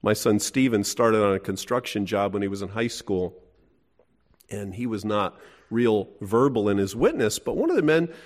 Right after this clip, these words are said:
said to him one day, "You're a Christian, aren't you?" And Steve said, "Well, how did you know?" He said, "By what you don't say. When you hit your thumb with a hammer,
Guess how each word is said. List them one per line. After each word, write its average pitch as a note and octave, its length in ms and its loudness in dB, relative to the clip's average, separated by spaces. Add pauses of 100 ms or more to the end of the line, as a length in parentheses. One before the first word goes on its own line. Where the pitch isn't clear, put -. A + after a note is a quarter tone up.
(100)
said F4 280 0
to C#4+ 100 2
him E3 200 2
one D#3 220 4
day, D#3 340 2 (140)
"You're D4+ 160 4
a A3 60 2
Christian, - 460 2
aren't C#3 320 2
you?" F2+ 220 -4 (1900)
And A#2+ 100 -16
Steve C#3 280 -6
said, B2 240 -6
"Well, B2+ 140 -6
how F3 180 -6
did B3 180 -6
you C#4 80 -2
know?" C4 320 -4 (1300)
He B2 80 -4
said, D3+ 240 -6 (320)
"By C#3+ 640 -4
what - 460 -2
you E3 160 0
don't D3 380 0
say. C#3 540 -4 (3000)
When B2 140 2
you D3+ 140 4
hit E3 180 6
your C#3 140 4
thumb C#3 340 2
with A#2+ 140 2
a A#2+ 60 0
hammer, A2+ 600 -4